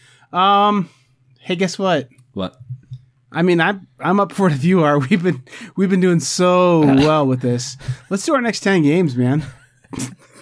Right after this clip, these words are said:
Speaker 2: How about next week?
Speaker 1: That's probably a really good idea. <laughs> Real good
Speaker 2: Uh.
Speaker 1: idea.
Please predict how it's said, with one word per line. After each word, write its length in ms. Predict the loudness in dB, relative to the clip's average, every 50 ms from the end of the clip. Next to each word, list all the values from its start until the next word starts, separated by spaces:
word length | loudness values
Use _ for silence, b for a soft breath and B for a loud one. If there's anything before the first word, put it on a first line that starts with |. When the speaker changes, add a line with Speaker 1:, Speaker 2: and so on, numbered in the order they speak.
| -20 _ -20 _ _ -20 -20 -20 _ _ _ _ B B -8 -6 -6 B _ -2
Speaker 2:
How 100 | -2 0 0
about 200 | 2 0 0 0
next 200 | -2 -4 -4 -4
week? 340 | -6 -6 -6 -8 -10 -18 _ _ _ _ _ -20 _ _ _ _ _ _ _ _ -20 -20 _ B -12 B B -12 -14 -14 -18 B B B _ -2
Speaker 1:
That's 220 | -2 -2 -2 -4
probably 340 | -6 -4 -4 0 2 2 2
a 100 | 2 0 0
really 560 | -4 -4 -2 0 0 0 0 0 -2 -4 -4
good 100 | 0 0
idea. 600 | 2 2 2 0 0 0 0 0 0 -2 -2 -2 -4
<laughs> 60 | -8 -8 -6 -10 -10 -10 _ -16 -16 _ _ -20 -20 _ -16 -16 -16 _ -20 -20 -20 -20 _ -20 -20 -20 _ _ _ _ _ _ _ _ _ _ _ _ _ _ -20 _ _ _ _ _ _ _ _ _ _ _ _ _ _ _ _ _ _ B B B -18 -18 -16 -16 -18 -16 B
Real 420 | -10 -6 -4 0 2 2 2 2 2
good 160 | 2 0 2
Speaker 2:
Uh. 40 | 2
Speaker 1:
idea. 360 | 0 0 -2 -4 -6 -10 -14